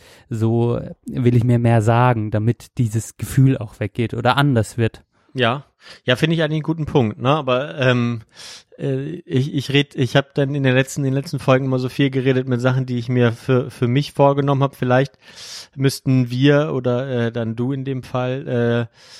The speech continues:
Speaker 2: dann auch mal versuchen, sich, äh, zu, weil, weil du merkst ja vielleicht auch, es, es tut, es tut dir gut, dass du es machst. Du bist dann kaputt. Ne? Nach langer Zeit merkt man auch mal wieder, dass man was macht und dass man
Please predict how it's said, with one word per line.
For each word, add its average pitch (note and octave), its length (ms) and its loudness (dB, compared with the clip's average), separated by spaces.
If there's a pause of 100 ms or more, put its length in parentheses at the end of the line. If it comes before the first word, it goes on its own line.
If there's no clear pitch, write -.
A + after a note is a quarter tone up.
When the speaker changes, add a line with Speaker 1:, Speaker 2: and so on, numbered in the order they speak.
(160)
Speaker 2:
dann B2+ 180 -4
auch A#2+ 420 2
mal B2+ 800 0
versuchen, C3+ 560 0
sich, - 640 -4
äh, C3 360 2 (340)
zu, C3+ 640 -2 (520)
weil, C3 240 2
weil C3+ 140 6
du C3+ 100 4
merkst C3+ 500 2
ja D3 120 -2
vielleicht C#3 380 -6
auch, C#3 160 -6
es, - 180 -8
es - 200 -8
tut, - 360 -4
es - 160 -6
tut E3+ 260 -2
dir C3 140 4
gut, E3 400 -2
dass E3 160 -4
du E3+ 140 0
es - 140 -6
machst. D#3+ 340 -4
Du A2+ 260 -6
bist A2+ 240 -4
dann G#2+ 140 -2
kaputt. D#3+ 480 2
Ne? C#3+ 380 -14
Nach C3+ 440 0
langer C3 300 2
Zeit C3 280 2
merkt C3+ 240 2
man D3 120 -2
auch C#3+ 60 -6
mal C3 160 0
wieder, C3+ 180 0
dass B2 180 -2
man A2+ 140 -8
was G#2+ 160 -6
macht D#3 280 0
und A#2+ 120 -10
dass A2+ 160 -10
man G#2+ 140 -4